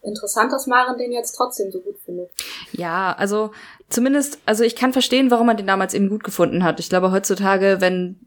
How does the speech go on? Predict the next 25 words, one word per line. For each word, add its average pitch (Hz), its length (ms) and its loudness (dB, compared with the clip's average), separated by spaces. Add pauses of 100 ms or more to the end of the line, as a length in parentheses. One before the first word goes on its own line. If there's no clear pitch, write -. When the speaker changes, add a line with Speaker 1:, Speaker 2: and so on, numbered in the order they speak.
(140)
Speaker 2:
wir 190 280 2
den 196 180 4
jetzt 202 160 2
in - 80 0
unserem 226 360 2
Alter 220 240 4
noch 208 120 2
mal 202 100 2
gucken 247 300 0
würden, 262 340 2
also 175 320 -2 (200)
hab 196 160 0
ich 208 100 2
ja 185 80 4
jetzt 185 160 0
in 190 80 0
dem 190 120 0
Fall 180 140 0
getan, 196 380 2
ohne 233 260 4
irgendwelche 190 400 0
Vorkenntnisse, 196 720 0 (640)
ich - 160 -4
glaube, 202 220 4
dann 202 360 4